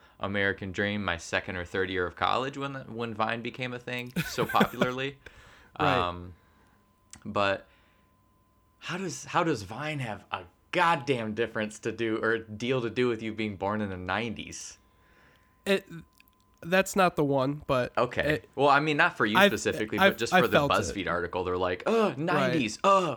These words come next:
Speaker 1: Vine, we'll put two taglines and get 'em."
Speaker 2: Right. Well, you were in high school when this came out, so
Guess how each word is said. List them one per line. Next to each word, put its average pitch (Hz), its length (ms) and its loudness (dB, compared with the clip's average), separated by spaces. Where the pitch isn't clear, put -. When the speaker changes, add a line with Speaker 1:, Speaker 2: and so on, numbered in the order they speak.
Speaker 1:
Vine, 156 460 0
we'll 147 100 -4
put 170 220 -4
two 196 160 -4
taglines 170 560 0
and 131 160 -6
get 196 260 4
'em." 113 240 4
Speaker 2:
Right. 147 440 4
Well, 170 160 4
you 220 180 6
were 269 120 6
in 170 100 4
high 220 180 2
school 156 240 0
when 143 100 4
this 139 120 -2
came 139 260 0
out, 135 240 0
so 127 420 0